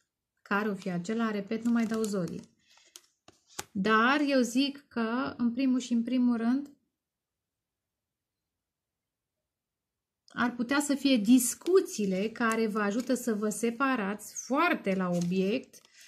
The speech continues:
să vă separați și să clarificați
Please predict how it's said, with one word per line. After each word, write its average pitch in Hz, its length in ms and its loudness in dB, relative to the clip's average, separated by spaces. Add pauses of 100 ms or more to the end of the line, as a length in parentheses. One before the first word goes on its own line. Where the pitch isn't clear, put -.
(240)
să - 280 -2
vă 214 120 -2
separați 233 560 -2
și 226 80 0
să 208 200 -2
clarificați 269 1500 2